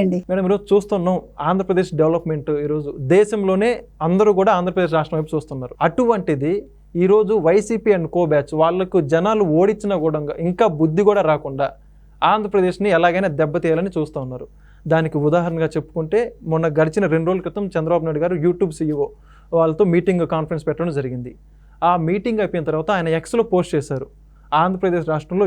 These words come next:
Speaker 2: YouTube అకాడమీ పెట్టడానికి సిద్ధంగా ఉంది, దానికి వాళ్ళు సానుకూలంగా స్పందించారని" చెప్పేసి. దానికి కూడా వీళ్ళు ఏ రకంగా ఇబ్బంది పెడతా ఉన్నారంటే ఆంధ్రప్రదేశ్ని, దానికి సంబంధించి మీరు ఏమంటారండి?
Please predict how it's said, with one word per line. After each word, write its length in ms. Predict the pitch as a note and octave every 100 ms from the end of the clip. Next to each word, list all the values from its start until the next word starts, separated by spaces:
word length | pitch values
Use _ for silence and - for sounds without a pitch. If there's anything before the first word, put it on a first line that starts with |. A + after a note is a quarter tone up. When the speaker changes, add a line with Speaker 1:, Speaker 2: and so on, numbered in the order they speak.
| C#3+
Speaker 2:
YouTube 320 | F3 F3+ F#3 D3
అకాడమీ 300 | D#3 D#3 D#3
పెట్టడానికి 320 | C#3+ D#3 D3+ D3+
సిద్ధంగా 320 | C#3 D#3+ D#3
ఉంది, 120 | D#3 G3 D#3
దానికి 200 | D#3 D3+ D3+
వాళ్ళు 140 | C#3+ -
సానుకూలంగా 480 | D#3 D#3 D#3+ D#3 D#3
స్పందించారని" 480 | D3+ C#3+ C3+ D3+ C3
చెప్పేసి. 340 | B2+ C3 B2 C3+ - - -
దానికి 500 | C3+ D#3+ G#3 A3+ A3 -
కూడా 200 | G#3 G#3+ F3
వీళ్ళు 400 | D3+ C3+ D3 - -
ఏ 140 | D#3 F#3 F#3
రకంగా 360 | F#3 F#3+ F#3 F3 D#3
ఇబ్బంది 220 | D3+ E3+
పెడతా 260 | D#3 D3+ D3
ఉన్నారంటే 280 | C3+ B2+
ఆంధ్రప్రదేశ్ని, 680 | C#3+ D3 C#3+ C3+ C3 - E3 A#3+ - - - -
దానికి 300 | E3+ F#3+ F#3
సంబంధించి 360 | G3 G3 G3 G3
మీరు 120 | D#3+ D#3
ఏమంటారండి? 480 | D3 B2+ C#3+ D3